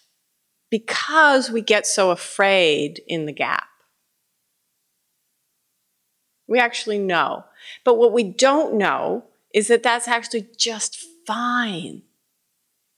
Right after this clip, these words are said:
It's not a fundamental problem that there's no solid me. So I don't have to be passionate. Find my bliss. Oh my God.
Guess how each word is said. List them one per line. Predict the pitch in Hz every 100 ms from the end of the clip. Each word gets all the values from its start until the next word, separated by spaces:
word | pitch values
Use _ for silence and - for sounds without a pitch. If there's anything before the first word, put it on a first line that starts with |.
| _ 214
It's | 214 -
not | 262 277
a | 269
fundamental | - 233 233 214 208 202 196
problem | 175 - - - 233 233 220 160 - - _ _ _ _ _ _ _ _ _ _ _ _ _ _ _ _ _ -
that | 190
there's | 196 180 190
no | 185 180
solid | 180 - 165 165 156 156
me. | 160 156 147 151
So | -
I | 180
don't | 208 220
have | - - - 247 240
to | -
be | 165 151 - _ -
passionate. | - - - - - - - - 175 139 113 _ - - - _ _ _ _ _ _ -
Find | - 254 262 226
my | 180 156 - 185
bliss. | 196 240 247 165 151 - - _ _ _ _ _ _
Oh | 339 349
my | 202 143
God. | - 262 285 - - -